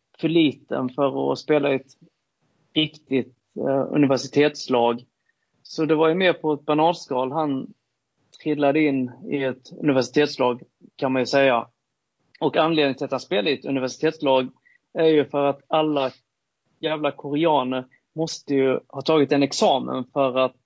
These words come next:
bli accepterad i det landet. Det är också väldigt konstigt. Son är ju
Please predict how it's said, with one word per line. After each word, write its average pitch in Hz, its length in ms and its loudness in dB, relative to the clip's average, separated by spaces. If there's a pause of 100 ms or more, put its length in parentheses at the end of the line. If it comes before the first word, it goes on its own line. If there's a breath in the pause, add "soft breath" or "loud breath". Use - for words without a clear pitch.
bli 151 140 -4
accepterad 131 560 0
i - 20 -2
det 147 140 2
landet. 131 380 0 (220)
Det 165 100 -2
är 160 40 4
också 143 500 -4 (440 soft breath)
väldigt 147 300 0
konstigt. 151 420 -4
Son 143 340 2
är 143 40 4
ju 151 380 4